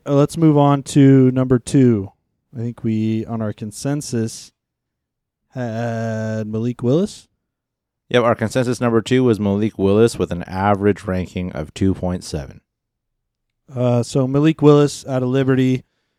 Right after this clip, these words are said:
Speaker 1: six-foot-one, two hundred and twenty pounds. Um, last year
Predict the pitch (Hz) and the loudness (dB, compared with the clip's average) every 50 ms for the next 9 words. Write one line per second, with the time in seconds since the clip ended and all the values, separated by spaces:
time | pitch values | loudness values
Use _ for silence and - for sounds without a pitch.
0 | _ _ _ - - 165 - - 165 160 131 127 135 139 139 139 139 135 127 - | _ _ _ -6 -6 -6 -2 0 0 0 2 2 2 2 2 2 0 0 -2 -2
1 | 143 143 139 131 135 135 127 123 113 - - 139 135 131 123 - 139 131 127 127 | -2 0 0 0 0 -2 -2 -4 -8 -8 -6 -6 -4 -4 -4 -4 -4 -4 -2 -2
2 | 127 127 127 123 123 120 - - - - 113 113 110 110 110 107 110 107 107 104 | 0 0 -2 -2 -4 -8 -12 -16 -18 -14 -12 -8 -8 -6 -4 -4 -4 -4 -6 -8
3 | 107 101 107 120 123 120 117 - - 123 120 120 120 117 117 | -10 -10 -8 -6 -6 -6 -6 -6 -4 -2 -2 0 0 -2 -2